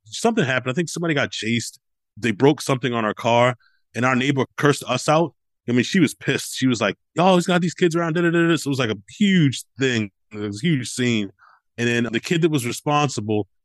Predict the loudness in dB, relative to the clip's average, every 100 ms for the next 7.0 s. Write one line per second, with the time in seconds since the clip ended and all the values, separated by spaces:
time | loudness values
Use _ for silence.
0 | 0 2 4 2 2 4 2 2 2 2
1 | 2 -2 -4 -4 -2 0 2 2 4 2
2 | 2 0 -2 _ _ -6 0 0 0 -2
3 | -4 -2 -2 0 0 -2 -2 0 2 0
4 | 0 0 2 0 0 -4 -4 0 2 2
5 | 0 0 -2 2 2 2 0 0 2 0
6 | 0 0 0 0 -2 0 0 -2 -10 -10